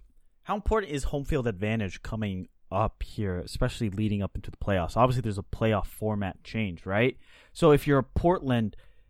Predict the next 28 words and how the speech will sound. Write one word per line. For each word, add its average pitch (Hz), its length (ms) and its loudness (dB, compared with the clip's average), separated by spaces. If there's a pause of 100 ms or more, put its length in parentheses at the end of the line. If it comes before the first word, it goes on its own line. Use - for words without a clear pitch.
(400)
knowing 160 460 6
that 135 160 2
you 117 140 -4
have 110 180 0
an 107 60 -2
advantage 98 500 -4
at 95 140 -6
home, 101 260 -2
knowing 165 220 0
that 147 100 -4
your 110 80 -4
season 104 320 -8
is 90 100 -12
turned 98 200 -8
around, 92 220 -6
you 113 100 0
have - 580 -2
to 123 100 -12
try 117 360 -4
to - 160 -12
get 101 200 -4
up 101 200 -4 (440)
to 104 200 -2
a 92 60 -2
top - 300 -2
three 98 200 -2
seed, 120 340 -2
right? 95 300 -2